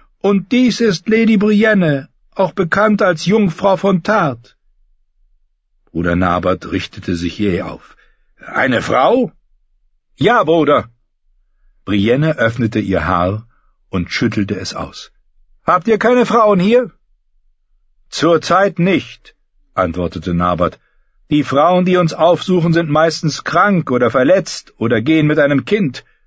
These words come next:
Die sieben haben unseren ältesten Bruder mit heilenden Händen gesegnet. Er hat schon vielen Männern die Gesundheit zurückgegeben, wo die Maester nicht mehr weiterhelfen konnten.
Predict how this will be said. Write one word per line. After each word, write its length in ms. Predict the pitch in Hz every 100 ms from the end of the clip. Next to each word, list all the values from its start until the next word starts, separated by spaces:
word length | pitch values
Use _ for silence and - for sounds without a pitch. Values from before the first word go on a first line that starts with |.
| _ _ _ _ _ _ -
Die 120 | 120
sieben 440 | 107 175 202 175 131
haben 260 | 156 156
unseren 320 | 151 147 147 156
ältesten 560 | 170 190 175 151 156
Bruder 340 | 113 175 190 160
mit 220 | 147 -
heilenden 400 | 175 185 165 151
Händen 380 | 165 214 143 127
gesegnet. 600 | 117 135 139 135 127 - _ _ _ _ _ _
Er 140 | 123 156
hat 140 | 170
schon 160 | 175 160
vielen 340 | 247 262 175
Männern 300 | 160 170 156
die 120 | 156
Gesundheit 520 | 156 143 233 160 143
zurückgegeben, 800 | 120 120 151 147 135 143 156 147
wo 80 | 143
die 120 | 143
Maester 500 | 139 143 190 170 196
nicht 220 | 175 160 190
mehr 160 | 165
weiterhelfen 600 | 196 208 156 131 131 135
konnten. 580 | 123 139 120 127 113